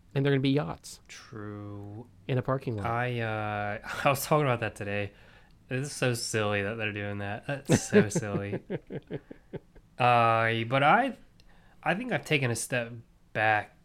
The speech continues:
Speaker 2: just because the
Speaker 1: Mm.
Speaker 2: past couple races we've, we've been talking about how the cars can't pass. And I
Speaker 1: Mm-hmm.
Speaker 2: get this past weekend was probably a bit to do with the weather conditions, and there was only one line that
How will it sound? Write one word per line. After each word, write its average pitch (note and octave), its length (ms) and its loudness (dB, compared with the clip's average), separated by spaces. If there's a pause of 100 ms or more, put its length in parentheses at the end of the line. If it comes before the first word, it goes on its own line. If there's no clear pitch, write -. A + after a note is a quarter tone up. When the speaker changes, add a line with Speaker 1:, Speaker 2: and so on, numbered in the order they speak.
(120)
Speaker 2:
just C3 280 -4
because B2+ 520 -2
the C3 80 -6
Speaker 1:
Mm. A2+ 40 -8
Speaker 2:
past B2+ 260 -4
couple C#3 200 -2
races A2+ 400 -2
we've, A2+ 220 -4 (180)
we've C3+ 280 4
been C3 180 4
talking C3 240 4
about A#2+ 140 2
how A2+ 100 4
the A2 60 -2
cars A2+ 280 0
can't A2 260 -8
pass. G#2 500 -4 (1000)
And C3 140 0
I C#3 60 6
Speaker 1:
Mm-hmm. C3+ 60 -4
Speaker 2:
get F3+ 220 0
this B2+ 180 -4
past A#2+ 320 -2
weekend A#2+ 240 -4
was G#2+ 100 -6
probably A2 440 -4 (1000)
a A#2 80 0
bit C3+ 360 2
to - 80 -4
do C#3+ 320 0
with B2+ 160 0
the A#2 80 -4
weather A2 340 0
conditions, C3 800 -2 (100)
and G#2+ 120 -4
there G#2+ 80 -2
was G#2 100 -4
only A2 220 -2
one G#2+ 340 -4 (100)
line G#2+ 400 -2
that G#2+ 180 -10